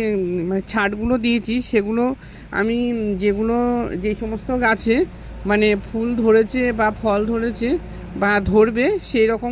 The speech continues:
গাছেই আমি এগুলো দেব। এই উচ্ছে গাছে প্রচুর পরিমাণে কুড়ি এসছে,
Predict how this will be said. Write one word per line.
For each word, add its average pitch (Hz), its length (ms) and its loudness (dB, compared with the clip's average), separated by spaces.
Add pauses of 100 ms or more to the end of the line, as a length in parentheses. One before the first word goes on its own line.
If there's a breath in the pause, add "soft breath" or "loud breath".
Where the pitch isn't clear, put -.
গাছেই 233 340 0
আমি 233 180 -2
এগুলো 214 200 0 (540 loud breath)
দেব। 175 220 4 (2000)
এই 233 100 -2 (120)
উচ্ছে 214 240 -4
গাছে 233 320 0 (140)
প্রচুর 226 260 -6 (100)
পরিমাণে 240 440 -2 (600)
কুড়ি 220 220 -6 (140)
এসছে, 233 280 -6